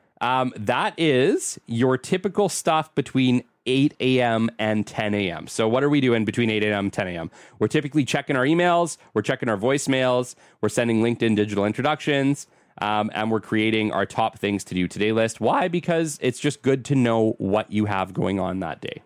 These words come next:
okay? All right, ten A M and noon. So this is,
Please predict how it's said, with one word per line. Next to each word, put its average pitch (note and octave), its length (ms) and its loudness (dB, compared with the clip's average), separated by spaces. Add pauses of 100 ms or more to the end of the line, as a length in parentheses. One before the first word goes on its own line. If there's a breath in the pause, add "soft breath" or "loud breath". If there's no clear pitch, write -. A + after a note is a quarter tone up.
okay? - 220 -6 (1500 loud breath)
All B2+ 140 0
right, D3 320 2
ten D3+ 220 -2
A G3+ 140 2
M F#3+ 320 2
and A2+ 280 0
noon. A2 360 4
So G2+ 160 -4
this C#3 300 0
is, D#4 320 2